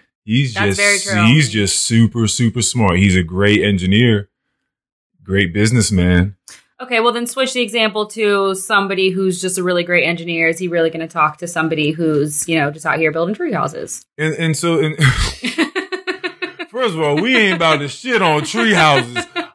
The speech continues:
Speaker 1: I never had one growing up, but if I did, man, if,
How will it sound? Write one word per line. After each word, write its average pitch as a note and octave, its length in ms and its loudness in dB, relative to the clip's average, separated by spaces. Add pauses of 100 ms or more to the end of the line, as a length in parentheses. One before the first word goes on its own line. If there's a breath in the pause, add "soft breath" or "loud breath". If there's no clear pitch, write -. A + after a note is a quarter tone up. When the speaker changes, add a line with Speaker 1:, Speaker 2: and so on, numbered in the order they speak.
(120)
Speaker 1:
I A3+ 200 0
never G#3+ 300 0
had G#3 220 4
one A3 220 -2
growing G#3+ 300 -2
up, G#3 280 -2 (240)
but D3 220 0
if C#3+ 260 -2
I F#3 440 0
did, F3+ 560 0 (120)
man, D#3+ 680 2
if, D3 200 -4